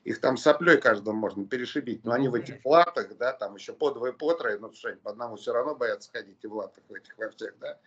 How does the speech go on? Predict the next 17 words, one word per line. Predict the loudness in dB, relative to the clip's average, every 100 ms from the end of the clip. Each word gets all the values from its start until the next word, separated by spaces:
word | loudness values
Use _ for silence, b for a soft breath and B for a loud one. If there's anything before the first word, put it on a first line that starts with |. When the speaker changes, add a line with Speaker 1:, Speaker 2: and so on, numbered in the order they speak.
| b b b
Speaker 1:
Понимаешь? | -4 2 4 4 2 _ b b b
А | 2
если | 2 4 6
разок | 6 4 -2
пальнуть, | 0 0 0 -4 -6 _
хотя | -8 0 0
бы | 2
в | -2
воздух, | 0 0 -2 -10 -6
значит, | -6 -6 -2
будут | -2 0
бежать | 2 4 4 2
эти | -6 -8
свои, | -2 0 0 b b b b -6
это | -6 -4
самое, | 0 0 2 -4 -6 -12 -16 0
па-, | 2 2